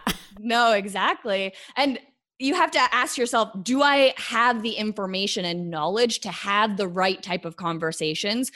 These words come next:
Speaker 2: to really make sure that I'm getting the best return from my investment with an ads manager?" If you have no idea what's happening with ads, you're gonna be at the mercy of somebody being like,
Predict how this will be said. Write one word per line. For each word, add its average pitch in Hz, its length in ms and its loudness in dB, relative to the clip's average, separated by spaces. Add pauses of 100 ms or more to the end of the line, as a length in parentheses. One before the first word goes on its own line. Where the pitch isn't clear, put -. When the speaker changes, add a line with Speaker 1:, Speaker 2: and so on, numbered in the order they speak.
(200)
Speaker 2:
to 254 100 -4
really 339 220 0
make 262 200 4
sure 226 200 2
that 208 120 0
I'm 196 120 0
getting 196 260 0
the 185 80 0
best 180 580 -2
return 202 760 2 (100)
from 214 360 2
my 180 140 2
investment 175 600 -2
with 170 140 -4
an 151 160 -4
ads 170 300 0
manager?" 143 500 -6 (400)
If 247 180 4
you 269 280 4
have 233 180 2
no 240 480 6
idea 254 400 2
what's 190 180 0
happening 196 400 -4
with 170 220 -2
ads, 214 300 2
you're 269 80 2
gonna 285 140 0
be 240 120 4
at 208 80 2
the 196 80 -4
mercy 220 380 2
of 180 80 -6
somebody 190 340 0
being 180 240 0
like, 170 180 -2